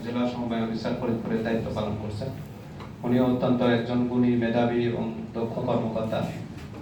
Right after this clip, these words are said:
এবং সম্মানিত অনুষদ সদস্যবর্গ হিসেবে যারা আছেন এবং, আহ, নড়-, নড়িয়া, শরীয়তপুর, মাগুরা সদর এবং মানিকগঞ্জ সদর থেকে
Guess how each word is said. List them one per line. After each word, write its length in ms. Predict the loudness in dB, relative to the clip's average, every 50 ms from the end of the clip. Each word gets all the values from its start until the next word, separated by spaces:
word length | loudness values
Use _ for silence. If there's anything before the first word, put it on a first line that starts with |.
| -12 -10 -8
এবং 180 | -6 -4 -4 -4 -4 -4
সম্মানিত 440 | -4 -4 -2 -2 -2 -2 -2 0 0
অনুষদ 600 | 2 4 6 6 6 6 6 4 6 6 6 4
সদস্যবর্গ 640 | 6 6 6 6 6 4 4 4 6 6 6 6 6
হিসেবে 340 | 4 2 2 2 2 2 0
যারা 220 | 0 0 0 0
আছেন 340 | 0 0 0 0 0 -2 -2 -2 -2 -6 -8 -10 -8 -6 -6 -6 -6 -8 -12 -10 -6
এবং, 500 | -4 0 2 2 2 2 2 -2 -4 -6 -8 -10 -12 -14 -14 -14 -14 -14 -12 -8
আহ, 300 | -4 -2 -2 0 -2 -2 -4 -4 -6 -2
নড়-, 360 | 4 6 6 6 6 4 2 0 2
নড়িয়া, 420 | 2 6 6 8 10 12 12 12 10 8 6
শরীয়তপুর, 640 | 4 4 4 4 4 4 2 2 0 0 0 2 2 2 2
মাগুরা 480 | 2 2 2 2 2 2 2 4 4 4
সদর 400 | 4 4 2 4 6 6 6 6 4
এবং 260 | 2 2 0 0 2
মানিকগঞ্জ 460 | 2 2 2 2 2 2 2 2 2
সদর 340 | 0 0 0 0 0 -2 -4 -4 -8 -12 -14 -16 -16 -18 -18 -18 -18 -18 -18 -4 4
থেকে 280 | 4 4 6 6 6